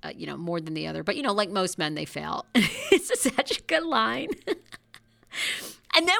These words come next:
we sort of see at the end, Mykelti as this olive branch for the family. Like, and it, I love the way they're setting this up. It's almost like a lot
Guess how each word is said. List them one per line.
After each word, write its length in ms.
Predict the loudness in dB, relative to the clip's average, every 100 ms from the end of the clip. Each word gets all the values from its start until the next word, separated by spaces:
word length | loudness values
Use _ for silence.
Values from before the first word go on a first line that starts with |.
| 2
we 80 | 0
sort 220 | 2 2
of 80 | 0
see 180 | 0
at 80 | 0
the 160 | 0 0
end, 300 | 0 -2 -8 _ _ _ _ _ _ _ _ _ _ -18 -6
Mykelti 640 | -4 6 6 6 -2 -4 -6 -12 -20 _ _ 2
as 320 | 4 4 2
this 180 | -2 -2 0
olive 420 | 2 4 2 0
branch 300 | 2 2 2
for 80 | -4
the 100 | -6
family. 340 | -6 -6 -4
Like, 180 | -2 0 4
and 100 | 2
it, 80 | 4
I 160 | 2 2
love 260 | 2 2 2
the 80 | 0
way 140 | 0 2
they're 140 | 2
setting 320 | 2 2 2
this 160 | 0 0
up. 120 | 0
It's 100 | 2
almost 240 | 2 2
like 180 | 2 0 -6 -20 _ _ 2
a 60 | 4
lot 200 | 8